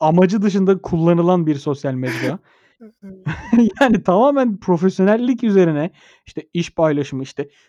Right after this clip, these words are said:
"Tebrikler Haldun Bey, burada çok güzel bir ödül almışsınız." gibi bir mesajın dönmesi gereken ortamda, "Gamze Hanım, Gamze'nizde boğulmak istiyorum." gibi bir mesajın döndüğü bir mecraya döndü artık. Ya da işte,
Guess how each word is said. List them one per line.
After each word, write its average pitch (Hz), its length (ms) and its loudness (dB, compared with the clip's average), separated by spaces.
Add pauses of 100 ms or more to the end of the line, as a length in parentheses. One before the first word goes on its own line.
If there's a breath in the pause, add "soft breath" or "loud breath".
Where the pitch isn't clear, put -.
(140 soft breath)
"Tebrikler 165 420 0
Haldun 143 400 0
Bey, 135 220 -2
burada 151 500 2 (300)
çok 143 200 -4
güzel 139 240 -2
bir 143 80 -4
ödül 156 200 4
almışsınız." 151 560 0
gibi 151 240 -2
bir 156 60 -4
mesajın 165 460 -2
dönmesi 151 320 -4
gereken 143 340 -2
ortamda, 139 560 -2 (760)
"Gamze 139 280 -4
Hanım, 123 340 -6 (480)
Gamze'nizde 143 580 -2
boğulmak 139 360 0
istiyorum." 135 500 -6
gibi 147 240 -4
bir 202 120 4
mesajın 185 520 2
döndüğü 120 340 -2
bir 120 60 -10
mecraya 123 520 -6
döndü 117 240 -8
artık. 101 240 -10
Ya 156 120 2
da 175 60 6
işte, 185 260 0